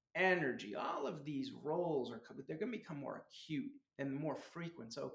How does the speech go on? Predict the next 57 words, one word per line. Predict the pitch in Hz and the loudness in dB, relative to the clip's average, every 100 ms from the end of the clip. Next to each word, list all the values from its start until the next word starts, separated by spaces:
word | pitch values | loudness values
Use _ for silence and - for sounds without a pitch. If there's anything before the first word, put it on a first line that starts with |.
| - - _ | -10 -20 _
there's | - 381 | -2 -2
a | |
ton | 370 - 254 | -2 -2 0
of | 214 | 2
opportunity | 151 - - 151 123 101 - | 2 0 -4 -2 -2 -2 -10
out | 73 - | -14 -16
there. | 98 117 | -12 -8
And | 131 | -8
so | - 143 143 - - _ | -4 -4 -4 -12 -20 _
if | 151 208 | -4 -2
you | 269 | -2
feel | 285 202 196 | 2 4 4
that | 160 143 - - | 4 2 0 -4
pit | 165 | -4
in | 147 | -2
your | 143 | -6
stomach, | 143 147 147 151 - | -2 0 0 -2 -4
and | |
I've | 143 143 | -4 -2
had | 139 131 | -4 -4
that | - - | -6 -6
pit | 135 - | -6 -6
before | - 131 131 117 | -8 -2 0 0
when | 113 113 113 - _ _ _ _ | -2 -6 -8 -14 _ _ _ _
you | 139 | 4
might | 160 | 6
not | 151 143 | 6 4
be | 120 | 2
happy | 123 117 120 | 2 2 2
where | 117 117 | 2 0
you | 117 113 | 0 0
are, | 113 113 113 110 | 0 0 0 0
or | 113 | 2
you | |
don't | 165 160 | 2 4
know | 151 | 2
if | 143 | -2
you | 120 | -2
should | - 120 | -2 -2
be | 117 | -4
doing | 120 117 | -2 -4
something | 113 113 113 117 | -4 -6 -6 -6
else, | 117 117 - | -4 -4 -6
or | 113 | -2
you | 151 | 2
don't | 196 | 2
know | 180 | 2
if | 170 139 | 0 0
you're | 135 | 0
being | 131 117 | 0 -2
challenged | 117 208 208 208 180 - | 6 8 10 8 4 0
or | 107 107 | -2 4
valued | 156 180 190 190 | 8 10 10 8
or | 135 123 | 8 6
whatever | 131 190 247 202 | 6 4 6 4
it | 147 | 6
is, | 117 110 - | 4 2 -2